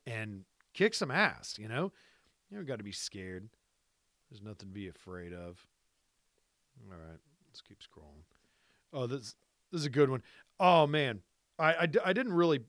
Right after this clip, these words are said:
a hundred percent put mine together. Um, but he talks about, like, his top five albums that, uh, you know, that, that he only brought five albums with him on the journey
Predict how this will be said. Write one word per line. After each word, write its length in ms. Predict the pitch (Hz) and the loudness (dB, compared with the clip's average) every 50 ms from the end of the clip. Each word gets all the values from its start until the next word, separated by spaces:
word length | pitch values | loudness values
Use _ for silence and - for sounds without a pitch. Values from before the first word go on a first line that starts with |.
| _ - | _ -8
a 80 | 143 | -6
hundred 280 | 113 127 147 147 135 113 | -2 0 0 0 0 -2
percent 340 | 123 - - 139 135 _ - | -4 -6 -4 -6 -6 _ -6
put 220 | - 143 143 - | -4 -4 -4 -4
mine 280 | 131 123 120 123 127 123 | -4 -6 -4 -4 -4 -4
together. 480 | 131 120 139 139 139 135 143 147 143 _ _ _ _ _ _ _ _ _ _ _ _ _ _ _ - | -4 0 2 2 2 4 2 0 0 _ _ _ _ _ _ _ _ _ _ _ _ _ _ _ -10
Um, 760 | 147 131 127 123 127 120 120 117 113 110 104 98 92 90 92 _ _ _ _ _ _ - 131 | -8 -6 -4 -2 -2 -2 -2 -2 -4 -4 -6 -8 -12 -14 -18 _ _ _ _ _ _ -10 -4
but 160 | 139 135 135 | -2 -2 -2
he 60 | 135 | -2
talks 280 | - 160 160 151 - 143 | -2 -2 -2 -2 -2 -2
about, 180 | 143 147 135 | -2 -2 -2
like, 140 | 123 123 113 | -2 -4 -6
his 180 | 117 107 - - | -6 -8 -10 -10
top 440 | - - - 143 127 127 - - - | -10 -6 -2 0 0 0 -2 -4 -10
five 640 | - - 131 127 127 123 120 120 117 117 113 104 101 120 _ _ - | -4 0 2 2 2 2 2 0 0 0 -2 -6 -8 -14 _ _ -6
albums 760 | 123 113 117 120 117 110 104 98 87 82 80 80 92 - - _ _ _ _ _ _ _ _ _ _ _ - | -2 0 0 0 0 -2 -4 -10 -12 -14 -16 -16 -16 -16 -16 _ _ _ _ _ _ _ _ _ _ _ -12
that, 320 | 127 123 117 113 113 110 110 | -8 -6 -6 -4 -6 -6 -6
uh, 480 | 110 107 104 101 101 95 90 87 85 85 87 _ _ _ _ _ _ _ _ _ _ _ _ _ _ _ _ _ - | -6 -8 -8 -8 -8 -10 -10 -10 -12 -14 -16 _ _ _ _ _ _ _ _ _ _ _ _ _ _ _ _ _ -12
you 120 | 120 110 104 | -10 -10 -10
know, 160 | 104 101 101 | -10 -10 -10
that, 320 | 98 110 110 104 104 - 113 | -10 -10 -10 -10 -12 -12 -12
that 160 | 110 101 101 _ _ - | -12 -12 -12 _ _ -8
he 300 | 135 135 120 123 127 131 | -8 -6 -4 -4 -2 -2
only 220 | 127 131 123 123 117 | -2 -2 -2 -4 -6
brought 420 | 104 131 135 117 113 107 - - | -4 -2 -2 -2 -2 -4 -4 0
five 380 | 156 147 143 143 143 143 131 131 | 2 4 6 6 6 6 4 4
albums 520 | 127 123 123 120 110 117 117 113 110 104 | 2 2 2 2 0 -2 -6 -8 -8 -8
with 240 | 113 120 117 110 - | -6 -4 -6 -6 -6
him 160 | 123 113 113 | -8 -8 -8
on 140 | 113 110 110 | -8 -8 -8
the 80 | 107 104 | -10 -10
journey 580 | 98 113 113 113 110 110 107 98 92 92 87 | -10 -10 -8 -8 -8 -10 -10 -12 -14 -16 -18